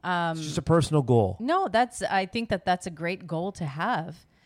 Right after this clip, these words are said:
Speaker 1: Uh, can I, can I be open with you? I never thought, I never knew if you were actually being serious about that or, or, you know,
Speaker 2: Which, my self-deprecating
Speaker 1: making
Speaker 2: humor?
Speaker 1: Yeah, I didn't, I did, never thought of that as self-deprecating. I always thought of it as, uh,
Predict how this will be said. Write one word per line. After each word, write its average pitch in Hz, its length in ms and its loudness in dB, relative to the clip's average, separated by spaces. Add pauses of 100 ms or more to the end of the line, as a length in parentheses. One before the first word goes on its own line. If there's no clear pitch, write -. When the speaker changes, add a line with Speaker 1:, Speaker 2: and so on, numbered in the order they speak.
(140)
Speaker 1:
Uh, 175 220 -2
can 226 200 -2
I, 233 180 0
can 208 180 -4
I 233 140 0
be 226 140 0
open 247 380 0
with 277 220 -2
you? 339 200 -6 (360)
I 202 80 -4
never 247 280 2
thought, 262 240 -2
I 233 60 2
never 285 460 -2
knew 220 400 -4
if 185 200 -8
you 202 140 -4
were 202 140 0
actually 220 480 -6
being 190 260 -4
serious 208 460 -6
about 170 260 -6
that 156 300 -2
or, 202 400 0
or, 170 560 -4
you 170 120 -10
know, 156 280 -10 (800)
Speaker 2:
Which, 143 260 4
my 120 120 2
self-deprecating 123 600 0
Speaker 1:
making 107 220 4
Speaker 2:
humor? 196 200 2 (260)
Speaker 1:
Yeah, 302 140 6
I 202 120 6
didn't, 220 320 -4
I 214 80 2
did, 214 140 -4
never 254 240 0
thought 285 220 2
of 190 100 -6
that 175 180 2
as 180 80 -4
self-deprecating. 185 1000 -6
I 185 100 -2
always 190 260 -2
thought 190 240 0
of 180 120 -6
it 180 160 -2
as, 170 320 0
uh, 160 340 -2